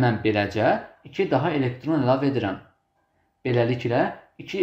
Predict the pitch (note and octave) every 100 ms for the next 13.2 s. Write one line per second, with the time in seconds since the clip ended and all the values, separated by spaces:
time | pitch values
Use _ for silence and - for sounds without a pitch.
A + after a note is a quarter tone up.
0 | D#3 B2 B2 C3+ E3+ F3 C3 C#3+ B2 G#2+
1 | B2 D3+ A#2 G2+ E2+ _ _ _ _ _
2 | _ _ _ _ _ D#3+ C4 A3 E3 D#3+
3 | D3 B2+ - A#2+ A#2+ F3 E3 A#2+ A#2 D3
4 | A#2 G#2 F#2+ F#2 - _ _ _ _ _
5 | _ _ _ _ _ _ _ _ - C3
6 | D3 A3+ A#3 G3 - C3 B2 C3+ A#2+ -
7 | A2+ G#2 F#2+ F#2 D3+ G3+ - _ C3 F3+
8 | - B2+ B2 A#2 F#2+ F2 - - _ _
9 | _ _ _ _ - A2 G2+ G#2 G#2 G2
10 | C3 F#3 - - B2+ E3 E3+ B2 G3+ E3
11 | B2 G#2+ F2+ - - _ _ _ _ _
12 | _ _ _ _ _ C3+ D3 A2+ G2 F#2
13 | - G#2